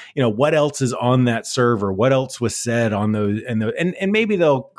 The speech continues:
kind of push for that as part of this. But yeah, I think if, if you're not, if you're not careful, you end up chasing down so many different leads that you get lost, it gets dragged out. And like you said, like the Mueller report, where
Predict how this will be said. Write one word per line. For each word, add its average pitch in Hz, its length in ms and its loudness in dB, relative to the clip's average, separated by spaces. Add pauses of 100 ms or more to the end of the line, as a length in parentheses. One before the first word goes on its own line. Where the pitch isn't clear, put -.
kind 139 140 2
of - 120 -2
push 127 220 0
for - 100 -6
that 101 160 0
as 95 100 -6
part 110 220 2
of 92 80 -2
this. 90 140 -8
But - 160 -2
yeah, 165 160 2
I 123 60 0
think 165 260 -2 (440)
if, 156 300 -2
if 147 220 -2
you're 147 140 2
not, 147 300 -2 (180)
if 139 180 -6
you're 139 80 2
not 151 300 0
careful, 196 420 0
you 117 180 2
end 135 140 2
up 123 160 -2
chasing 131 400 0
down 113 240 2
so 127 480 2
many 127 340 2
different 113 440 -2
leads 113 460 2
that 110 220 -2
you 113 200 0
get 120 280 -2
lost, 113 460 -2
it 107 80 -6
gets 101 240 -10
dragged 101 380 -2
out. 120 280 2
And 113 280 0
like 98 160 -10
you 135 60 -8
said, 160 200 -2
like 101 140 -2
the 110 60 -2
Mueller 139 260 4
report, 107 380 2
where 110 200 0